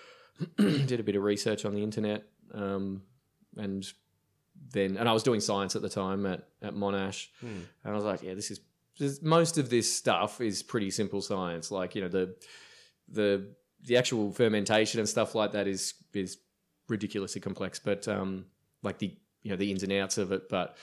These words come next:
Speaker 2: Hmm.
Speaker 1: as far as just mashing and being able to make a good beer,
Speaker 2: Yeah.
Speaker 1: it's, it's pretty simple." And so I just started putting my own gear together out of, um, old kegs and
Speaker 2: Yeah,
Speaker 1: stuff so
Speaker 2: right.
Speaker 1: that I could brew it,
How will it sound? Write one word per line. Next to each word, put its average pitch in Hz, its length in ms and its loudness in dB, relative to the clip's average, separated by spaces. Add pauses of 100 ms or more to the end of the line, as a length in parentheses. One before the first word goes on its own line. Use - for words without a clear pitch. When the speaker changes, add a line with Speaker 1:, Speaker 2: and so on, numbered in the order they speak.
(160)
Speaker 2:
Hmm. 120 180 -12
Speaker 1:
as 104 120 -2
far 101 280 4
as 92 160 2
just 110 180 0
mashing 98 520 0
and 90 160 -2
being 104 180 2
able 95 220 2
to 107 100 -4
make 95 240 -4
a 101 40 -6
good 92 200 -6
beer, 92 360 2 (280)
Speaker 2:
Yeah. 101 160 -10
Speaker 1:
it's, - 320 -2
it's - 160 -6
pretty 95 240 -2
simple." 90 460 -4 (200)
And 98 240 -4
so 98 220 -2
I 95 60 0
just 98 140 -6
started 98 340 0 (1000)
putting 113 220 -2
my 107 220 2
own 107 100 2
gear 113 240 2
together 117 540 4
out 110 160 6
of, 107 320 0 (600)
um, 104 380 -2
old 110 240 -2
kegs 113 420 0
and 110 480 -2 (240)
Speaker 2:
Yeah, - 80 -2
Speaker 1:
stuff 151 300 2
so 180 80 0
Speaker 2:
right. 117 80 4
Speaker 1:
that 110 80 4
I 107 80 6
could 113 240 -4 (320)
brew 127 180 6
it, 131 140 2